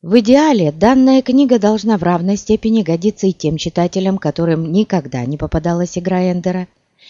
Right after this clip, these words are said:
и тем, которые перечитали игру не один раз. Поскольку том «Тень Эндера»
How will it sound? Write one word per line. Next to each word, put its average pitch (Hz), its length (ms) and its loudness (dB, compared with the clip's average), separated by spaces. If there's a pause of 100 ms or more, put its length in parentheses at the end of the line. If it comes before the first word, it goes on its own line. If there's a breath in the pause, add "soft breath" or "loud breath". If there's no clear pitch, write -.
(260 soft breath)
и 214 120 0
тем, 165 360 -2
которые 175 380 0
перечитали 165 760 -2
игру 147 540 -6 (340)
не 165 160 -2
один 165 340 0
раз. 202 380 -4 (1200)
Поскольку 233 540 2
том 226 360 2 (300)
«Тень 220 340 4
Эндера» 135 600 -2